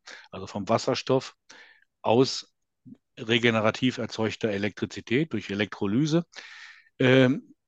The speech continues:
die dazu führt, dass ich eben klimaneutral ein Gas erzeugen kann, was letztendlich transportierbar ist,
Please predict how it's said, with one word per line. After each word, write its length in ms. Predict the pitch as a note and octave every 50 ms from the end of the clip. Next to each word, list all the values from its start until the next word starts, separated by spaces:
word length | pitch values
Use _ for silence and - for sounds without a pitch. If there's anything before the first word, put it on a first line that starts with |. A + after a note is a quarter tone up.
| _ _ -
die 80 | B2 G#2+
dazu 320 | A#2+ A#2 A#2+ - - C3
führt, 260 | G#2+ - C3 C3+ B2
dass 140 | A#2+ A2+ G#2+
ich 120 | A2+ - A#2+
eben 140 | A#2 G#2+ G#2
klimaneutral 1000 | - - B2+ D3+ E3 D#3 D3 C3+ B2 A#2+ A#2 - - A2+ A2 A#2 A#2+ B2 C3 C3+ - _ _ _ -
ein 140 | - G#2 G#2+
Gas 320 | - G2+ A2+ C#3 C#3+ -
erzeugen 500 | D3 C#3 - - C3 C3+ C3+ C3+ C#3+ B2+
kann, 300 | - - C3+ C3+ D3 D3 - - - - - - _ _
was 220 | - G#2+ G#2+ - -
letztendlich 640 | B2 B2 - - - - C3 A#2+ A#2 C3+ C#3+ C#3 -
transportierbar 840 | - - A2+ G#2 - - A2+ G2+ - - B2 C3+ C#3 C#3+ C#3 C#3 D#3
ist, 240 | F3+ F3+ - -